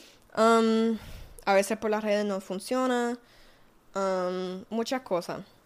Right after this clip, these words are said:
¿verdad? ¿Qué podemos hacer? Ella dijo hasta como que si un expert could chime in y decir como que,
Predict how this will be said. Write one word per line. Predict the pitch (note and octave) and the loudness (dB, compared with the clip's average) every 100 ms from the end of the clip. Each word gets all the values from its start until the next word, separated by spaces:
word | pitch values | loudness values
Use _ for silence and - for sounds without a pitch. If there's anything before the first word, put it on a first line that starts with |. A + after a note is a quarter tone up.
| _ | _
¿verdad? | G3 G3 A#3 B3+ | -6 -2 -2 0
¿Qué | C4 | 2
podemos | C4+ C4+ C#4 - | 4 4 2 -2
hacer? | A#3 - - | -4 -2 0
Ella | G3+ | 0
dijo | A3 A#3+ | 0 -2
hasta | A3+ - G3+ | -4 -6 -6
como | G3 F#3+ | -6 -8
que | F#3+ | -8
si | F#3+ | -8
un | G3 | -8
expert | G#3+ - G3+ G3+ | -10 -8 -8 -6
could | F#3 E3 | -8 -8
chime | - G3 G3+ G3+ | -8 -4 -2 -2
in | G3+ C4 F4 - | -2 -4 -6 -6
y | - | -2
decir | F3+ F3+ F3 | 0 -2 -6
como | F#3 F#3 | -6 -8
que, | F3+ F3 | -6 -6